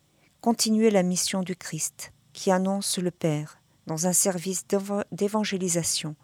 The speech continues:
et de promotion des frères, spécialement des pauvres. Pour Savina,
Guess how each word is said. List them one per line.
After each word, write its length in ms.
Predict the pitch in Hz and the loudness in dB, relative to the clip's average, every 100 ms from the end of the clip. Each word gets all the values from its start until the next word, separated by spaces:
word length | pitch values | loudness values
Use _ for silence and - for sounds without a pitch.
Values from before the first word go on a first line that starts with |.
| _ _ _ _ _ - | _ _ _ _ _ 0
et 100 | 185 | 2
de 120 | 180 | 2
promotion 580 | - 208 208 - - 190 | 0 -2 0 -2 -2 -2
des 120 | 175 | -2
frères, 500 | - - 151 151 - _ - | -4 -4 -4 -4 -10 _ -10
spécialement 640 | - - 202 190 170 165 | -6 0 2 2 2 0
des 100 | 170 | -2
pauvres. 460 | - 151 139 - 147 _ _ _ _ _ _ _ _ _ _ _ _ _ _ _ | -2 -4 -4 -8 -20 _ _ _ _ _ _ _ _ _ _ _ _ _ _ _
Pour 160 | 165 - | -6 2
Savina, 540 | 180 160 170 170 190 | 4 4 0 -2 -6